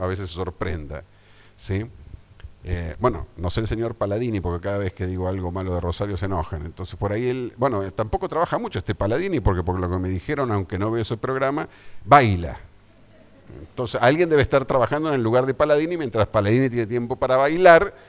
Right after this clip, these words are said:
Eh, eh, y, y, y en este sentido,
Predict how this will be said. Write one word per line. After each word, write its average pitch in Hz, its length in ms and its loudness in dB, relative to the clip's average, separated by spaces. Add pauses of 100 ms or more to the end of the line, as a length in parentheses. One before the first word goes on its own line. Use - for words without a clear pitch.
(580)
Eh, 104 580 0 (1200)
eh, 92 760 -2
y, 98 440 -4 (140)
y, 87 540 -6 (440)
y 95 80 -4
en 113 60 0
este 123 160 -2
sentido, 175 680 0